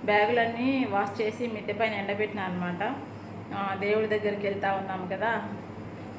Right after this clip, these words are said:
so అట్లా ఎత్తుకోవద్దనేసి అన్నీ క్లీన్ చేసి మిద్దె పైన ఎండేసిన.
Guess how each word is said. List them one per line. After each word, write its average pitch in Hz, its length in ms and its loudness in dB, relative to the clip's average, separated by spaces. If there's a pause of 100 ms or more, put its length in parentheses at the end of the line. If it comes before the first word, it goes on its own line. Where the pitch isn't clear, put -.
so 208 140 -2
అట్లా 190 360 2
ఎత్తుకోవద్దనేసి 202 920 0
అన్నీ 202 220 -2
క్లీన్ 202 340 -2
చేసి 202 200 -2
మిద్దె 202 220 -4
పైన 208 180 0
ఎండేసిన. 196 640 -2